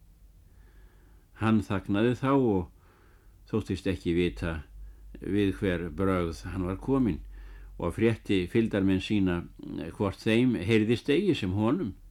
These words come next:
En er þeir sáu að húsfreyju mislíkaði, varð ekki af vitnisburði þeirra og sögðu að jafnan heyrði eigi eftir því sem var.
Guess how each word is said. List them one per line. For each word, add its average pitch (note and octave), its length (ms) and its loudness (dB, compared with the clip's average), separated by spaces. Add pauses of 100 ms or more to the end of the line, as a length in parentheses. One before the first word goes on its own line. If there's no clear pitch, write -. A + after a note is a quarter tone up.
(1300)
En F2+ 160 0
er G2 160 2
þeir A2 160 2
sáu A2+ 400 6
að F2+ 100 2
húsfreyju G2 540 0
mislíkaði, B2 800 0 (440)
varð G#2+ 440 2
ekki - 240 -4
af F2+ 160 -2
vitnisburði E2+ 640 -6
þeirra C#2 380 -10 (640)
og E2+ 160 -4
sögðu G#2+ 400 6
að F#2 160 2 (880)
jafnan A#2+ 400 4
heyrði C3+ 400 6
eigi C3 240 4
eftir C3 320 0
því B2 240 0
sem A#2+ 240 0
var. G#2+ 320 2